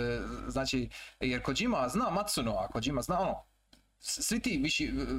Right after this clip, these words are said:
veći devovi se nekako znaju prije ili poslije, jel? I on je s njim priča i ono rekao je, „Ka, brate, like,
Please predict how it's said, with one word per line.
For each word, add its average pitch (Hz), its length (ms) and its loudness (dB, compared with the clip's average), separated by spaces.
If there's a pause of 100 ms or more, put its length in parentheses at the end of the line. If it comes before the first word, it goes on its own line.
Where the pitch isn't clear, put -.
(540)
veći 135 200 0
devovi 127 300 2
se 120 120 -2
nekako 127 260 0
znaju 117 300 0
prije 131 160 0
ili 110 140 0
poslije, - 340 -2
jel? 160 120 2 (540)
I 113 140 2
on 143 100 2
je 123 60 2
s - 100 -4
njim 151 140 2
priča 147 460 2
i 113 100 2
ono 127 180 2
rekao 139 220 0
je, 104 80 -2
„Ka, - 140 -2
brate, - 460 -2 (160)
like, - 260 -6